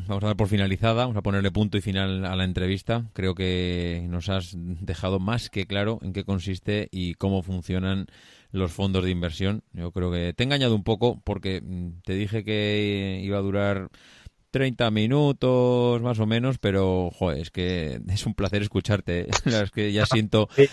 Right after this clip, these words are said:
Speaker 1: habernos
Speaker 2: Ah.
Speaker 1: alargado un poco más, pero es que es, es una gozada, pues, escucharte y conocer un poco más de este mundillo.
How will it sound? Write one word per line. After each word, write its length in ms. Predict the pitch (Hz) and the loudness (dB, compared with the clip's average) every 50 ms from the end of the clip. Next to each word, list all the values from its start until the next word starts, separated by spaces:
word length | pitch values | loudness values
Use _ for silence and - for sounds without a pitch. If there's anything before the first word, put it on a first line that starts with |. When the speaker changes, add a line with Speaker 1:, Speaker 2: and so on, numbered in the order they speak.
| - - - | 2 -16 -6
Speaker 1:
habernos 460 | - 107 101 101 107 120 120 113 107 | 0 4 6 6 8 8 6 4 4
Speaker 2:
Ah. 60 | 117 | 4
Speaker 1:
alargado 300 | 104 101 101 98 107 110 | 4 4 4 4 6 4
un 80 | 107 98 | 4 4
poco 220 | 107 101 92 98 | 4 2 2 4
más, 260 | 95 101 113 123 - - - - - - - - - - | 2 2 0 -2 -4 -10 -20 -20 -20 -20 -20 -20 -14 -4
pero 580 | - 95 87 90 90 87 87 87 85 82 82 - - | 0 2 2 4 4 2 2 0 0 -2 -4 -4 -4
es 140 | - 92 - | -6 -6 -2
que 100 | - 98 | -4 -4
es, 220 | 92 - - - - | -4 -4 -10 -8 -4
es 160 | 98 95 92 | -4 -2 0
una 120 | 101 95 | 2 0
gozada, 920 | 92 82 90 87 - 92 90 92 92 92 92 90 87 85 82 78 80 82 80 | 2 0 0 -2 0 0 0 2 2 2 2 0 0 -2 -2 -4 -6 -8 -8
pues, 180 | - 90 80 92 | -8 -8 -8 -8
escucharte 440 | 85 - - 92 - 95 87 92 95 | -10 -8 -6 -4 -2 -2 -2 -2 -2
y 20 | |
conocer 320 | 90 90 90 85 - 90 | -2 -2 -2 -2 -2 -4
un 60 | 87 82 | -4 -4
poco 180 | - 82 87 | -4 -4 -4
más 120 | 85 85 85 | -4 -4 -4
de 60 | 87 | -4
este 140 | 85 - 87 | -6 -6 -6
mundillo. 520 | 82 80 80 80 78 95 87 80 82 | -6 -6 -8 -8 -6 -6 -4 -4 -6